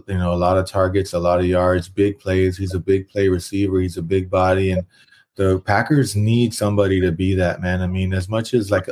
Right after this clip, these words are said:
Lazard has had a good season, he typically hasn't been that guy, right? He's more of a possession receiver. Um, the, this Christian Watson just fits that mold of that big play down the field, a big body receiver. Um, so, you know, he's gotta be the number one ad, right?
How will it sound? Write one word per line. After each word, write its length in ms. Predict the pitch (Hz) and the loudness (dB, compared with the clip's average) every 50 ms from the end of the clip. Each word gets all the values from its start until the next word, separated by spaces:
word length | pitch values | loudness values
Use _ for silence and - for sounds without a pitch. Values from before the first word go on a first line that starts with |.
| - | -6
Lazard 440 | - 113 101 92 87 101 101 104 104 | -2 0 0 2 4 4 4 4 4
has 100 | 101 92 | 2 0
had 220 | - 98 98 101 98 | -2 -2 -2 -2 -2
a 60 | 92 | 0
good 200 | 90 104 98 90 | 0 0 -2 -2
season, 540 | - - 101 104 107 101 117 117 117 113 - _ - - - _ _ | -2 -2 -2 -2 -2 0 -2 -2 -2 -4 -8 _ -20 -20 -20 _ _
he 180 | _ - 110 107 | _ -2 -2 -2
typically 520 | 101 - 131 120 - 120 113 - 107 104 | 0 0 -2 0 0 -2 0 2 2 2
hasn't 420 | 98 95 98 101 95 95 95 90 92 | 2 2 2 2 2 0 -2 -2 -2
been 220 | 92 95 92 90 | -2 -2 0 0
that 200 | 90 85 82 82 | -2 -2 -4 -4
guy, 240 | - 90 87 87 87 | -2 0 0 2 2
right? 200 | 87 87 87 92 | 2 2 2 0
He's 160 | 92 90 98 | -2 -4 -4
more 180 | 107 107 104 101 | -2 0 0 0
of 80 | 95 | 0
a 80 | 95 95 | -2 -4
possession 600 | 92 - 90 82 90 95 98 98 - 101 98 95 | -4 -6 -8 -2 0 0 0 0 -4 -6 -6 -4
receiver. 600 | 95 92 - - 104 98 95 92 98 95 92 - _ _ _ _ _ _ _ _ _ | -4 -4 -4 -4 -2 -2 0 0 0 0 0 -2 _ _ _ _ _ _ _ _ _
Um, 480 | - 92 92 90 90 87 85 85 80 - - _ _ _ _ _ - | 0 2 2 2 2 2 0 0 -2 -6 -10 _ _ _ _ _ -14
the, 320 | - - 92 95 104 95 | -12 -12 -2 0 0 0
this 380 | - - 110 110 110 - - - | 0 0 0 0 0 0 -4 -8
Christian 360 | - - 117 107 - - 107 101 | -2 0 0 0 0 0 0 2
Watson 500 | 98 95 98 101 - - 98 92 87 - - _ - | 2 2 2 0 -2 -2 -2 -2 -2 -4 -8 _ -14
just 320 | - 95 98 95 95 - - | -6 -4 -2 -2 -4 -4 -2
fits 220 | - 101 - - | -2 -2 0 0
that 200 | - 98 87 - | 0 0 0 0
mold 280 | 92 92 95 92 95 87 | 0 0 2 2 2 0
of 120 | 92 82 | -2 0
that 200 | 82 87 87 - | 0 0 0 0
big 220 | 95 101 95 92 - | 0 0 0 0 -2
play 240 | - - 92 90 90 | -4 -2 0 0 2
down 320 | 82 92 90 90 90 90 | 2 0 0 0 0 0
the 80 | 87 82 | -2 -4
field, 400 | - 92 92 92 90 90 82 - _ _ _ _ _ _ | -2 0 2 2 2 0 -2 -6 _ _ _ _ _ _
a 140 | - 95 90 | -2 -2 -2
big 260 | 80 85 98 92 85 | 0 2 0 0 2
body 280 | 92 98 90 90 90 90 | 2 2 2 4 4 2
receiver. 640 | 87 85 82 - - 95 95 90 85 92 87 82 - _ _ _ _ _ _ _ _ | 2 0 -2 -4 -2 -2 0 0 0 0 -2 -2 -4 _ _ _ _ _ _ _ _
Um, 380 | - 92 92 87 87 87 85 80 | -2 0 2 2 2 0 -2 -4
so, 440 | - - - 98 95 95 92 92 - | -6 -2 0 2 2 4 2 2 0
you 100 | 101 101 | 0 0
know, 200 | 95 95 90 90 | 0 2 2 2
he's 200 | 104 123 123 117 | 2 2 2 2
gotta 280 | - 107 101 113 110 | 0 0 2 2 2
be 160 | 95 101 98 | 2 2 2
the 100 | 90 90 | 2 2
number 260 | 85 95 92 90 92 90 | 0 0 0 0 0 0
one 220 | 87 87 82 82 | 0 0 2 2
ad, 280 | 82 92 95 85 82 - - | 2 2 2 0 -2 -4 -4
right? 280 | 85 85 87 87 - | -2 0 0 -2 -2